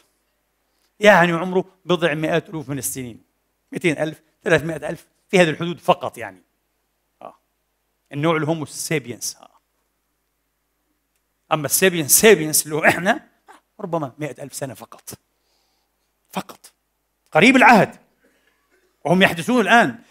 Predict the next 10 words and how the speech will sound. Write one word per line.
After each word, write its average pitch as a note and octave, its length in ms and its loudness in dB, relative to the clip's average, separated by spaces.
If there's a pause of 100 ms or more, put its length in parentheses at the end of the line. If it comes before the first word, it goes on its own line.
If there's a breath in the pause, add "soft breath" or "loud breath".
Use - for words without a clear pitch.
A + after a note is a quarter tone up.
(120)
بأنه E3 440 2
أيضا A#3 460 4
وشيك F#3 460 4
الانقراض C#3 540 -6 (380)
لحماقاته. D#3+ 640 -2 (880)
علماء A3+ 220 -8
كبار B3 320 -2
في - 80 -10
الأنثروبولوجيا F#3+ 760 -2
وفي D#3 380 -2